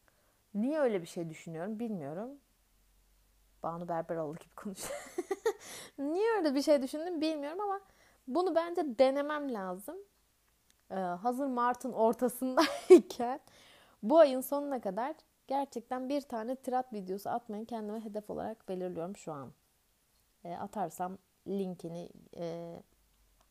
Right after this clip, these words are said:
bir sonraki podcast'ın altına koyarım. Oradan şey yaparsınız, tıklar izlersiniz belki. Şuraya bir yazayım da unutmam. Bir tirat videosu çek. Allah için. <laughs> İkincisi,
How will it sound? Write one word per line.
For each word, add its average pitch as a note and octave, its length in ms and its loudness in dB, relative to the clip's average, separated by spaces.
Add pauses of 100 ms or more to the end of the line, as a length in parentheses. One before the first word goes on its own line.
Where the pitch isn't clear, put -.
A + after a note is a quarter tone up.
(140)
bir G3+ 100 -2
sonraki E3 540 -10
podcast'ın D#3+ 640 -12
altına D3+ 380 -14
koyarım. - 340 -18 (840)
Oradan D#3+ 380 -8
şey - 180 -12
yaparsınız, - 580 -14
tıklar - 300 -12
izlersiniz - 720 -16 (120)
belki. - 360 -20 (960)
Şuraya E3 340 -12
bir E3+ 60 -8
yazayım E3+ 380 -8
da E3+ 60 -16
unutmam. B2+ 420 -16
Bir F#3+ 60 -14
tirat - 400 -12
videosu - 400 -16
çek. - 420 -20 (1400)
Allah D#3 360 -6
için. - 280 -16 (320)
<laughs> - 80 -6 (1500)
İkincisi, D#4+ 760 0